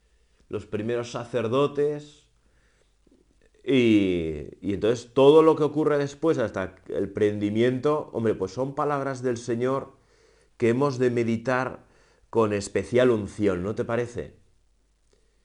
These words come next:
Ay, tú, Señor, nos abres tu corazón de una manera espectacular, ¿no? Y a mí hay una, uno de esos momentos que está en Juan quince,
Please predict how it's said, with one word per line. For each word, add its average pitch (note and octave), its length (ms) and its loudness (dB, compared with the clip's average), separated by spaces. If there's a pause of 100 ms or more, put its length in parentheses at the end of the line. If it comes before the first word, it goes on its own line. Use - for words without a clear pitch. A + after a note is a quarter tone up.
(500)
Ay, A#2+ 240 0
tú, B2+ 240 -2
Señor, B2 640 -4 (420)
nos A2 320 -2
abres C#3 500 0
tu A#2+ 220 2
corazón G#2+ 640 0
de B2+ 60 0
una B2 160 -2
manera B2 640 -2
espectacular, F#2+ 1080 -4
¿no? G2+ 260 -12 (360)
Y A#2+ 80 2
a B2 80 4
mí E3 60 0
hay A#3+ 160 -2
una, F#3 460 -2 (340)
uno E3 260 -4
de F#3+ 60 -4
esos E3+ 300 -8
momentos D#3+ 840 -2
que G#2+ 80 -4
está A#2+ 200 0
en B2+ 60 2
Juan A#2+ 260 -2
quince, C#3 640 -4